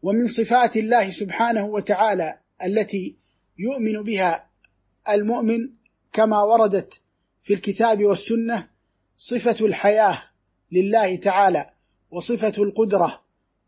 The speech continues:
وصفة العلم، وصفة العلو، وصفة الاستواء على العرش،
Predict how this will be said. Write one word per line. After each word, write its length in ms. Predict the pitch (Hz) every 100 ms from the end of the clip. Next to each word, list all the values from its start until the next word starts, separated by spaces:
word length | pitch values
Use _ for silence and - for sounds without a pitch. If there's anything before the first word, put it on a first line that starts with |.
| _
وصفة 440 | 175 - 240 208 -
العلم، 500 | 208 180 220 185 - _ _ _ _ _ -
وصفة 440 | 175 - 214 214 214
العلو، 640 | 208 190 208 226 196 - _ _ _ _ _ _ -
وصفة 540 | 180 202 220 220 208
الاستواء 640 | 202 - - 208 226 214 196
على 220 | 185 208
العرش، 640 | 190 196 208 147 - -